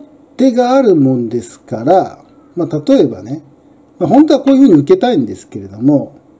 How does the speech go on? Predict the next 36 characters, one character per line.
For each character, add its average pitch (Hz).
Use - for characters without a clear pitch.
こ 254
う 285
な 311
ふ -
う 320
に 175
受 139
け -
た 113
ら、 135
ま -
あ、 185
こ 180
れ 147
こ -
う 269
い 277
う -
ふ 269
う 302
に 127
ね、 131
割 170
り -
込 370
ま 403
れ 370
て -
し -
ま 104
う -
ん -
で -
す -
よ -
ね。 139